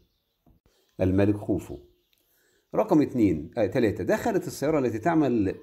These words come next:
بطاقة البخار إلى مصر في عهد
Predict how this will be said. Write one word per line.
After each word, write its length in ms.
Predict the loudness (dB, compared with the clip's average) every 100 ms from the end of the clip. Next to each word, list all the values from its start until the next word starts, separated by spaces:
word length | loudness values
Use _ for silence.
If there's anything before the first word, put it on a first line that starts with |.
| -6
بطاقة 560 | -4 2 2 2 0
البخار 800 | 0 0 2 4 4 2 -2 -8 -10 _ _ _ _ 2
إلى 240 | 4 4
مصر 440 | 2 -2 -6 -12 -14 -6
في 160 | -4
عهد 520 | -2 -4 -4 -6 -6